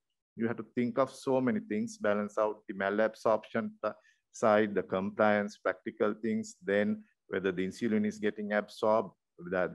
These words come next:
there are antibodies against insulin. So many factors, uh, could cause the problem of recurrent hypoglycemia in diabetics. And my last slide, if I may, uh, summarize, remember the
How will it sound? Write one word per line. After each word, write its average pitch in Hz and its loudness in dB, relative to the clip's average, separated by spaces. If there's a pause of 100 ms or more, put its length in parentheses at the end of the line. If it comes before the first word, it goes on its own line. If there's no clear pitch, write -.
there 95 2
are 92 4
antibodies 107 4
against 117 2
insulin. 120 0 (280)
So 143 6
many 143 0
factors, 120 0 (200)
uh, 101 0
could 101 -2 (180)
cause 101 0 (420)
the 110 2
problem 101 0
of 113 0 (120)
recurrent 107 0
hypoglycemia 92 -2
in 92 -12 (400)
diabetics. 90 0
And 107 2
my 98 2
last 101 2
slide, 104 0
if 113 -6
I 104 2
may, 95 -4 (460)
uh, 87 -2 (240)
summarize, 107 4 (160)
remember 120 4
the 107 4